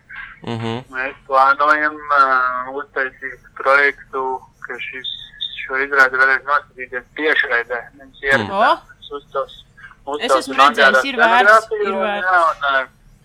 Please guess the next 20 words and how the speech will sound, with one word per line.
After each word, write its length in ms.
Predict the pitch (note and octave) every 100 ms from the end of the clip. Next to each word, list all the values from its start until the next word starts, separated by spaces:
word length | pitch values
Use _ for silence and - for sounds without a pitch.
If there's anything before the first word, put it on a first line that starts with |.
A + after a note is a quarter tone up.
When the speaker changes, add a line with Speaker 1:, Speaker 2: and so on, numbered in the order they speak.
| - - - _
Speaker 2:
tiešraidē 640 | D#3 C#3+ - B2 A#2+ A#2 A#2+
varēs 380 | B2 B2 A#2
noskatīties 680 | C3+ C#3 - _ A#2+ A2+ A2+ -
to. 180 | A#2+
Kāda 300 | A#2+ C#3+ C3
būs 180 | C3 C3
tā 140 | - A#2+
schēma, 400 | - C#3 D#3 D#3
mēs 220 | C#3 -
tur 160 | - C3
ziņosim, 560 | D3+ A#3 F#3 C3+ - C3
bet 160 | B2+
tāds 260 | - B2 -
ir 80 | B2+
plāns 360 | C3 C3 C3
šobrīd, 400 | - B2+ A#2+ A#2+
izmantojot 600 | B2+ B2 A#2+ B2 A#2+ A#2+
to, 120 | - B2+
ka 160 | B2+
visi 160 | B2+